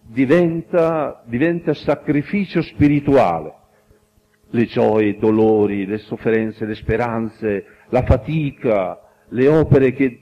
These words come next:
portiamo avanti per l'attuazione del piano di Dio secondo la, la posizione che ciascuno di noi, la vocazione che ciascuno di noi ha ricevuto,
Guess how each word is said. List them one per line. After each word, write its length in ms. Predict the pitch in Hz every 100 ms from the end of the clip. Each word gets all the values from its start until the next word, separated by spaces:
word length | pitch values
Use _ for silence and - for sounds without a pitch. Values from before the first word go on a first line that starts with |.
| -
portiamo 380 | - 131 151 139
avanti 500 | 135 147 139 127 131
per 200 | - 123
l'attuazione 800 | 123 123 123 - 139 143 131 104 - _
del 180 | - 123
piano 400 | - 143 156 147
di 160 | 127 127
Dio 260 | 143 160 143
secondo 680 | 135 143 156 151 139 110 - - _ -
la, 760 | 120 120 120 117 113 104 -
la 160 | 120 117
posizione 580 | 160 147 147 180 170 165
che 100 | -
ciascuno 320 | 147 170 160
di 120 | 143
noi, 320 | 147 175 160
la 100 | 131
vocazione 840 | 143 143 139 - 160 185 180 143 120
che 100 | 113
ciascuno 300 | 123 - 139
di 80 | 139
noi 160 | 156
ha 20 |
ricevuto, 680 | 135 - 139 175 185 214